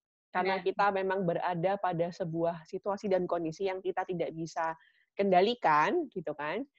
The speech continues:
Speaker 1: Tapi satu hal yang kita bisa kendalikan adalah diri kita sendiri. Nah, itu makanya kita
Speaker 2: Ya.
Speaker 1: mulai dari let's start from ourselves, gitu. Jadi, stop blaming the situation, stop blaming the condition, apalagi blaming government.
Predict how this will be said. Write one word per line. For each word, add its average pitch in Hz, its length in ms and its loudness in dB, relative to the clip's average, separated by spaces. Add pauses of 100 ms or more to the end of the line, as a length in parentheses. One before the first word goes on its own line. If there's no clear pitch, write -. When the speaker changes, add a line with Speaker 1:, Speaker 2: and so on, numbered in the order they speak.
(180)
Speaker 1:
Tapi 190 160 -2
satu 214 280 2
hal 240 160 8
yang 247 120 6
kita 214 200 2
bisa 185 200 0
kendalikan 170 640 2
adalah 180 240 2
diri 170 200 0
kita 165 200 -6
sendiri. 151 720 -6
Nah, - 160 -18
itu - 160 -14
makanya 151 320 -8
kita 196 100 4
Speaker 2:
Ya. 185 60 2
Speaker 1:
mulai 175 320 2
dari 165 340 2 (300)
let's 175 160 -2
start - 240 2
from 175 180 -4
ourselves, 160 500 -6 (160)
gitu. - 180 -10
Jadi, 175 360 -6
stop 240 340 4
blaming 214 480 8
the 196 80 6
situation, 214 800 4
stop 196 260 0
blaming 190 400 4
the 175 100 2
condition, 175 580 -2
apalagi 180 400 4
blaming 175 380 4
government. 165 580 2